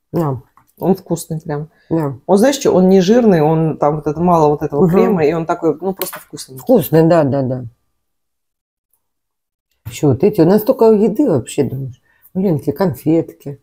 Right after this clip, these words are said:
Speaker 2: Конфетки тебе, да.
Speaker 1: Ну, вообще. А это вкусные вот эти.
Speaker 2: Мгм.
Speaker 1: Вкусвилловские.
Speaker 2: Мгм.
Speaker 1: Вот, трапеза. А куда мы поедем?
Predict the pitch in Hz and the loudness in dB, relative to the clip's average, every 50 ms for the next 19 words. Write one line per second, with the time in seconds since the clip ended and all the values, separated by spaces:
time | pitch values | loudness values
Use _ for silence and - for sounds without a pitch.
0 | _ _ _ _ _ _ _ _ _ _ _ _ - 359 277 - 190 180 180 - | _ _ _ _ _ _ _ _ _ _ _ _ 0 0 2 2 2 2 0 -2
1 | - _ - 190 165 151 151 160 156 151 156 - _ _ _ _ _ _ _ - | -8 _ -6 -4 -2 0 0 0 -2 -2 -4 -10 _ _ _ _ _ _ _ -12
2 | 165 170 160 160 156 143 - - - - - 143 143 139 135 _ _ 185 180 - | -10 -8 -8 -8 -10 -12 -14 -18 -20 -16 -14 -14 -14 -14 -16 _ _ -2 -2 0
3 | - 143 - - 170 135 - - 131 135 131 131 131 - _ _ _ - - 214 | -2 -4 -2 -2 -2 -2 -2 -6 -10 -10 -10 -10 -12 -14 _ _ _ -8 -4 0
4 | 196 185 180 180 190 185 185 _ _ _ - 147 - - 139 135 123 127 117 104 | 2 2 4 2 2 -2 -4 _ _ _ -12 -10 -8 -4 -4 -2 -2 -2 -6 -8
5 | - - _ - 127 131 120 - _ _ - 165 180 180 170 170 170 170 175 - | -12 -16 _ -14 -14 -14 -14 -18 _ _ -6 -4 -2 -2 -2 -2 -4 -6 -8 -12
6 | _ _ _ _ _ _ _ _ _ _ _ _ _ _ _ _ _ _ _ _ | _ _ _ _ _ _ _ _ _ _ _ _ _ _ _ _ _ _ _ _
7 | _ _ _ _ _ _ _ _ _ _ _ _ _ - - - _ _ _ _ | _ _ _ _ _ _ _ _ _ _ _ _ _ -20 -20 -20 _ _ _ _
8 | _ _ _ _ _ _ _ _ 190 202 220 220 202 185 - - - - - - | _ _ _ _ _ _ _ _ 0 2 2 4 2 0 -2 -6 -12 -14 -16 -20
9 | - - - 196 180 170 160 - - 165 147 156 165 151 139 - - _ _ _ | -20 -10 -4 -2 0 0 0 0 0 0 2 2 0 -2 -4 -8 -14 _ _ _
10 | _ _ _ _ _ _ _ - - - - 170 - 247 - 294 302 311 302 - | _ _ _ _ _ _ _ -12 -12 -10 -10 -4 -2 0 2 2 2 0 0 0
11 | 285 269 226 190 160 139 131 139 139 135 - | 2 2 4 4 4 2 0 -2 -4 -6 -8